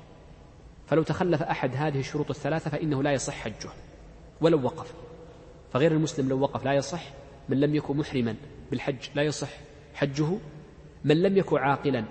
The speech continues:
بأن كان مغمى عليه أو مجنون أو سكران فإنه لا يصح حجه، إلا النائم فإنه يعفى عنه. يقول: "وإلا فلا"، أي وإن لم يكن كذلك فإنه، وإن لم، يعني، يفقد،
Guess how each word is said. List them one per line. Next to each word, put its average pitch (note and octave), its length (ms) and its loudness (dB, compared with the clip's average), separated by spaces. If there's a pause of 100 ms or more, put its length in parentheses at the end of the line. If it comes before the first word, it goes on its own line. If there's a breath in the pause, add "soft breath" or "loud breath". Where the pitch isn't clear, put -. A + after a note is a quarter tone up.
(380)
بأن C3+ 160 -4
كان D3 260 0
مغمى C#3+ 280 2
عليه C3+ 260 0 (500)
أو C#3 100 6
مجنون C3+ 480 2 (360)
أو D#3 80 4
سكران D3 480 -4 (540)
فإنه D3+ 460 -2 (560)
لا C#3 140 4
يصح C3+ 220 -4
حجه، A2 460 -6
إلا F#3+ 160 6
النائم D3+ 320 2
فإنه B2+ 360 0
يعفى - 200 0
عنه. F#2+ 180 -6 (920)
يقول: F#3+ 220 8
"وإلا F3+ 480 6
فلا"، A2 300 -2 (840)
أي D3 80 4
وإن E3+ 340 4
لم C#3+ 200 0
يكن D3+ 220 -4
كذلك D#3 300 -2
فإنه، C#3+ 460 -6 (2250)
وإن D#3 200 2
لم، C#3+ 200 6
يعني، B2 340 0
يفقد، C#3 260 -2